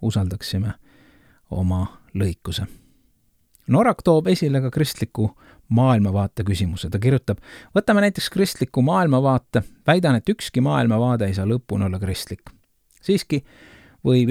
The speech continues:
üks või teine inimene uskuda, et tema maailmavaade on kristlik." Kõige me-, kõige ilmekam, siin oli tsitaadi lõpp siis.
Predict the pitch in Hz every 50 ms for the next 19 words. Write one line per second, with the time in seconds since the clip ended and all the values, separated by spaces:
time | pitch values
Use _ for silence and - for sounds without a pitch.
0 | 147 202 - - - - - 120 110 120 131 143 147 143 120 110 120 131 127 113
1 | 110 104 104 110 107 120 120 - - - - 101 98 98 92 95 - - 98 92
2 | 87 85 87 92 95 95 90 90 92 92 92 92 92 90 90 90 87 - - 113
3 | 101 90 76 - - 104 85 - - - - - - - - - - _ _ _
4 | _ _ _ _ _ _ _ _ _ _ _ - 196 220 214 196 175 - _ _
5 | - 208 196 185 233 294 311 220 - - - 110 104 - _ - - 131 110 98
6 | 92 - 92 - - 113 104 101 98 104 110 104 - - - - - -